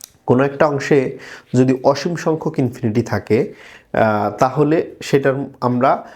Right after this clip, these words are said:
অ্যাকচুয়াল মান বা ভ্যালু বের করব কিভাবে। দেখো, এখানে একটা টার্ম দেওয়া আছে, আই, তার, আহ, রুটে, মানে, প্রথমে একটা রুট ওভার আছে, তার ভিতরে আই আছে, আবার প্লাস,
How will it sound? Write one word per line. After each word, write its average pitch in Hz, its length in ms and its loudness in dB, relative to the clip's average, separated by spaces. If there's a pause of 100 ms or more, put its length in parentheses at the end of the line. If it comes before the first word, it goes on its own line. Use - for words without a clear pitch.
(200)
অ্যাকচুয়াল 139 520 0
মান 131 480 -2
বা 110 100 -4
ভ্যালু 110 380 -2
বের 107 180 -2
করব 95 380 -4
কিভাবে। 90 380 -8 (440)
দেখো, 151 440 2
এখানে 143 280 0
একটা 143 240 -2
টার্ম 120 320 -4
দেওয়া 127 180 2
আছে, 156 280 -4 (400)
আই, 131 480 0 (140)
তার, 127 160 2 (420)
আহ, 120 680 2
রুটে, 151 320 2
মানে, 156 280 0
প্রথমে 170 420 0
একটা 160 180 -4
রুট 131 200 2
ওভার 147 180 0
আছে, 156 200 -4
তার 139 200 0
ভিতরে 120 260 -2
আই 123 120 2
আছে, 120 220 -4
আবার 131 200 0
প্লাস, 131 540 0